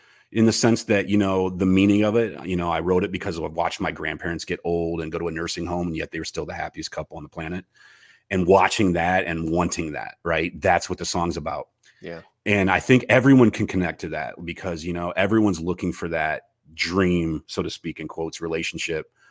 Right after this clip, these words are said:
Speaker 1: where you wake up every day with a smile on your face and you go to bed with a smile on your face too. You know what I'm saying? So,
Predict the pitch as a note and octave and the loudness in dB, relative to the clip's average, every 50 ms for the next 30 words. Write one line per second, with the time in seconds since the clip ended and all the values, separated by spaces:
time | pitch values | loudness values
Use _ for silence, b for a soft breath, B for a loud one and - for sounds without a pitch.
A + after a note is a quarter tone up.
0 | b b b b b b F#2 G2 G2+ F#2+ F2+ F2+ E2+ F#2 F2+ F#2 F2+ F2 - F2 | b b b b b b 4 6 6 8 6 4 2 2 2 2 2 2 0 -2
1 | E2 - E2 D#2 D#2+ D#2+ D2+ E2 D#2 D#2 D#2 D#2 - - F#2 E2 D#2+ D#2 D#2 D#2 | -2 -2 -6 -6 -6 -8 -6 -6 -6 -4 -4 -6 -6 -6 -4 -4 -4 -4 -6 -6
2 | D#2 D#2 D#2 - - F2 E2 D#2+ D#2 D#2 - - E2 D#2+ D2+ D#2+ D#2 D2 D2 - | -8 -10 -12 -10 -8 -8 -6 -6 -6 -8 -8 -8 -8 -8 -8 -8 -8 -10 -6 -4
3 | E2 D#2+ D#2 D2 C#2 D2+ D2+ C#2+ - - E2+ D#2 D2 C#2 D2 C2+ C2 - - D2 | -4 -4 -4 -4 -6 -8 -8 -8 -8 -6 -6 -8 -8 -8 -12 -14 -16 -14 -12 -12
4 | C2+ - - - E2+ D#2 C#2 C2+ C2+ D2 D#2 D2 - - D#2+ D#2+ E2 D#2+ - - | -12 -12 -10 -8 -8 -8 -8 -12 -16 -18 -16 -14 -14 -12 -12 -12 -12 -10 -10 -6
5 | G#2 F#2 E2+ E2 - | -4 -4 -4 -4 -6